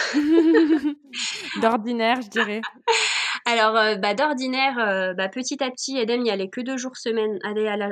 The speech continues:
Speaker 1: crèche seulement deux jours semaine. Heu, j'ai augmenté, j'ai rajouté une journée, heu,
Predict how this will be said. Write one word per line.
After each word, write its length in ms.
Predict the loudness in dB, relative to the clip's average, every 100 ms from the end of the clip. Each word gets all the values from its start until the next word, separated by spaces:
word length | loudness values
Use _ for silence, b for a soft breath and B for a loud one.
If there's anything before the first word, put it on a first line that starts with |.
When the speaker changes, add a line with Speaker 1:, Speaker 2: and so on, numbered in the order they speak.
| -8
Speaker 1:
crèche 380 | -10 -8 -6 -8
seulement 320 | -6 -4 -4
deux 160 | -4 -6
jours 180 | -8
semaine. 380 | -8 -6 -4 -4 -6 -10 -8
Heu, 400 | -6 -4 -4 -6
j'ai 200 | -4 -2
augmenté, 520 | -2 0 -2 -2 -6 -8
j'ai 120 | -6
rajouté 380 | -6 -8 -10 -8
une 140 | -6
journée, 420 | -6 -6 -4
heu, 20 | -4